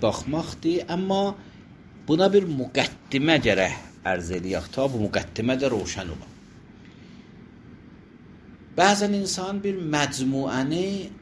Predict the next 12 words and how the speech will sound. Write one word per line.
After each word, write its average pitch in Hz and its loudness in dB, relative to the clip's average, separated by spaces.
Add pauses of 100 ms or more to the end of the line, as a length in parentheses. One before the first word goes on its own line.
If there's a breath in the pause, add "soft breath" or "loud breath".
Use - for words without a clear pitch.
(280)
yarısını 170 2
dindən 131 0
alar, 151 -4
yarısını 131 -2
ayrı 104 -2
yerlərdən 107 -2
alar. 165 -4 (240)
Buna 120 -6
deyərlər 143 0 (580)
təfəkkürat-ı 127 -6
iltiqati. 95 -4 (960)
Yəni, 208 -8